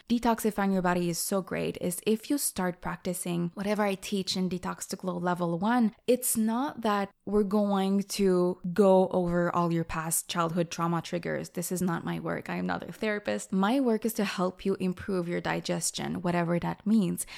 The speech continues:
So if you come to a place where you are able to physically digest food and you don't have digestive issues,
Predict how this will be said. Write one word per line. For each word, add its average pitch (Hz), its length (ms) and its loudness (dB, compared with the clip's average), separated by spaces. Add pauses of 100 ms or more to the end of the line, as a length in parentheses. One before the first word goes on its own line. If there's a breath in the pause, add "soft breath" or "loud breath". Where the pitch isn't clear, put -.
(200 loud breath)
So 202 280 2 (120)
if 247 280 0
you 302 360 2
come 214 240 -2
to 262 120 2
a 262 60 4
place 208 560 -2
where 185 540 2
you 185 420 2
are 196 140 2
able 202 320 4
to 196 160 -2
physically 202 580 0
digest 165 580 -2
food 226 320 2
and 175 140 2
you 175 80 2
don't 180 240 2
have 180 280 -6
digestive 170 540 -4
issues, 269 600 -2